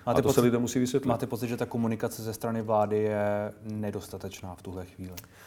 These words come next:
Speaker 2: Pokud jde o, m, inflaci, a, tak ano, protože, a, zatím jsem opravdu,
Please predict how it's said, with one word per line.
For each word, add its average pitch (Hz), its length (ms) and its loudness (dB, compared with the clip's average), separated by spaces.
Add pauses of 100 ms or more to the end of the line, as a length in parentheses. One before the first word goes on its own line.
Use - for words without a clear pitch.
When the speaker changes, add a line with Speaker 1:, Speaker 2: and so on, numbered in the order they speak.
(240)
Speaker 2:
Pokud 139 260 6
jde 143 160 6
o, 110 420 10
m, 90 240 4
inflaci, 117 720 8
a, 104 220 6
tak 117 220 2
ano, 117 220 4
protože, 95 600 6
a, 87 380 2
zatím 98 340 2
jsem 113 220 2
opravdu, 110 320 2